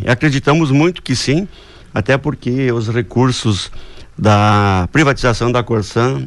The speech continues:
eles estão, eh, caindo no caixa do governo, e isso vai permitir muitos investimentos e quem tem projeto pronto,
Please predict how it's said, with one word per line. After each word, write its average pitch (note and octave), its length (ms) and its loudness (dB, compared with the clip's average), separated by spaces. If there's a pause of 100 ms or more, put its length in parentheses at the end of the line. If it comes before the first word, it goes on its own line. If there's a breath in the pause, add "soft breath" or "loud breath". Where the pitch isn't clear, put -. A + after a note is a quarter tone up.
eles A2+ 280 0
estão, A#2+ 480 0 (420 loud breath)
eh, G2+ 300 2
caindo C3+ 440 2
no B2 140 2
caixa A2 380 2
do G#2+ 100 0
governo, G2+ 460 0 (160)
e G#2+ 160 2
isso A#2 160 -2
vai A#2 100 4
permitir A#2+ 560 0 (380 loud breath)
muitos C3+ 300 0
investimentos B2 680 -2
e C#3 80 -2
quem C3+ 220 -2
tem A#2+ 200 2
projeto A2+ 460 2
pronto, A2 420 0